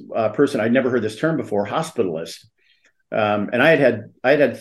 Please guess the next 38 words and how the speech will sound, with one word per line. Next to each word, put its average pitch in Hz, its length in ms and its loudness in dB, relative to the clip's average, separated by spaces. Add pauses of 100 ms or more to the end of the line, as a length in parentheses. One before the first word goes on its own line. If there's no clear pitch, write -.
(120)
I 123 100 0
had 139 120 0
had 120 200 0
seven 151 400 0
surgeries 120 500 -2
in 107 140 -8
thirty 117 260 2
months 113 420 -2
on 110 140 -4
my 98 120 0
spine 107 680 -4
and 101 140 -4
extremities. 95 600 -6
So 107 80 0
I'd 131 140 0
been 151 100 2
in 139 80 2
the 123 60 -4
hospital 131 360 -2
a - 20 0
lot 117 260 0
during 90 200 -4
this 87 140 -8
period. 85 400 -6 (400)
I'd 110 180 0
never 127 220 6
heard 117 160 2
of 104 60 2
a 98 40 2
hospitalist, 85 760 -8 (120)
never. - 420 -2 (720)
Um, 90 380 -4
but - 440 -6
to 139 80 2
me, 135 200 8
he 123 120 4
was 107 160 -4
Satan. 107 440 -2